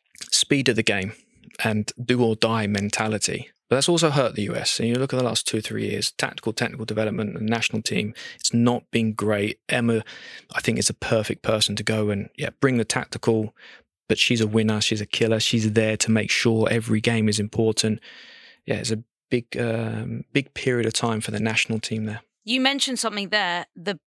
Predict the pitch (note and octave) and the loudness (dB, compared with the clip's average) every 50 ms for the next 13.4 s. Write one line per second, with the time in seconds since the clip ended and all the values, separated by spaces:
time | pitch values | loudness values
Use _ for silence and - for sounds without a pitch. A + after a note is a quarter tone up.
0 | _ _ _ _ - A3 A3 G#3 G#3 G#3 G3+ G3 F3 F#3 - - G3 F#3 F#3 F3 | _ _ _ _ 0 0 2 2 2 0 0 0 -2 -2 -2 -2 -2 -2 0 0
1 | F3 F#3 E3+ D#3 E3+ D#3+ - - - - _ - F#3 F3 - F#3 E3+ D#3 G3+ G#3+ | 0 0 0 0 -2 -4 -8 -10 -12 -14 _ -14 -12 -10 -10 -10 -8 -4 -4 -2
2 | G3 G3 F#3 E3 F3 F3+ - F#3+ F3+ F3 F3 F3 E3+ E3+ E3+ E3 - - - F#3 | -2 -2 -4 -4 -6 -8 -6 -6 -6 -4 -4 -2 -2 -4 -4 -6 -10 -10 -6 -6
3 | F3+ D#3+ D#3+ - _ _ _ _ - D#3+ - - F#3+ F3+ F3 E3 D#3+ D#3 - - | -6 -6 -6 -12 _ _ _ _ -20 -18 -12 -6 -4 -4 -4 -4 -4 -6 -8 -6
4 | F3 E3 D#3+ D#3+ D#3 D#3 D#3+ D#3+ E3 E3+ G#3+ A#3+ - - - _ _ - - - | -6 -4 -4 -4 -4 -2 -2 -2 0 0 -2 -2 -4 -6 -8 _ _ -20 -20 -20
5 | - - _ _ _ _ - - A3 G#3+ G3+ G3 F#3+ G#3 G3 G3 F#3 E3 D3 F3 | -20 -20 _ _ _ _ -2 0 0 0 0 0 2 2 0 0 0 -2 -2 -2
6 | F3 F3+ F3 - - F#3+ E3 F3+ E3 - F#3+ E3+ F3 F3+ E3+ D#3 D3+ D#3+ F#3+ A3 | 0 -2 -2 -4 -4 -4 -2 -2 -2 -2 -2 0 0 0 0 0 -2 -2 -4 -6
7 | - _ - E3 - - E3+ E3 D#3 - - E3+ E3 D#3+ - - E3 D#3+ D#3 D#3 | -8 _ -10 -10 -6 -6 -4 -4 -2 -2 -2 -2 -2 -2 -4 -6 -6 -6 -6 -8
8 | D#3 _ _ - - - - _ _ - G3 F#3 F3+ F3+ F3+ D#3 E3 F3+ F#3 F#3 | -12 _ _ -20 -20 -20 -20 _ _ -4 -2 0 0 0 -2 -2 -2 -2 0 2
9 | F#3+ F3+ E3 D3+ E3+ G#3+ G#3 - - - - - - _ _ _ - - - A3+ | 2 2 2 0 -2 -4 -6 -8 -6 -6 -6 -6 -8 _ _ _ -6 -2 0 2
10 | G#3+ C4 C#4+ C4+ B3+ A3 B3+ - - G#3+ F3+ D#3 C3 - - - - - - _ | 4 4 4 4 4 2 0 0 2 2 0 0 0 -4 -8 -14 -18 -20 -20 _
11 | _ _ - A#3+ A#3+ A3 A#3 C4 C4 A#3+ - _ - B3 A#3 A3+ G#3 A3+ C#4+ C#4+ | _ _ -2 -2 0 2 2 2 2 2 0 _ -8 -8 -6 -2 2 4 2 4
12 | - C#4+ A3+ - _ _ - C4+ - - D4+ D#4 E4 - G4 C#4 - F4 E4 F4+ | 2 -2 -6 -8 _ _ -2 -2 0 2 2 2 4 2 2 4 4 2 2 2
13 | - D4 - D3 D#3 G3 A#3+ - | 2 2 2 2 2 0 -2 -2